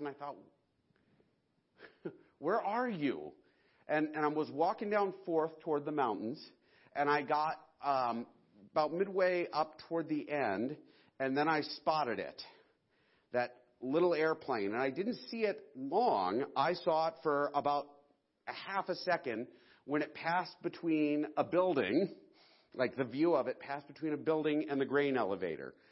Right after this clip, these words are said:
because it was, it was spraying. And the problem was I wasn't looking in the right place, right? The airplane was there. There is no doubt the airplane was there. It was out there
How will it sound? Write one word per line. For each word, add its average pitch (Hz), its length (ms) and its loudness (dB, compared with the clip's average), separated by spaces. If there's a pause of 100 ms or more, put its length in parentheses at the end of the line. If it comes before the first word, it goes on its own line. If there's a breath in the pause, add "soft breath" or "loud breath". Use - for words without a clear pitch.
(200 soft breath)
because 151 260 0
it 175 100 2
was, 160 280 -4 (260)
it 151 60 -4
was 139 140 -4 (140)
spraying. 110 580 -2 (260 loud breath)
And 151 120 -2
the 156 60 -2
problem 196 440 0
was 151 200 0
I 151 40 0
wasn't 156 280 -2
looking 160 320 -2
in 135 100 2
the 139 80 2
right 127 260 2
place, 208 480 0 (380)
right? 110 380 2 (880)
The 131 120 0
airplane 165 360 2
was 123 180 -4
there. 107 400 -2 (360 loud breath)
There 156 160 4
is 151 140 -2
no 180 160 0
doubt 170 320 -6
the 143 100 -2
airplane 120 320 -2
was 110 120 -4
there. 87 320 -2 (260 loud breath)
It 175 120 0
was 190 180 0
out 170 200 2
there 170 220 0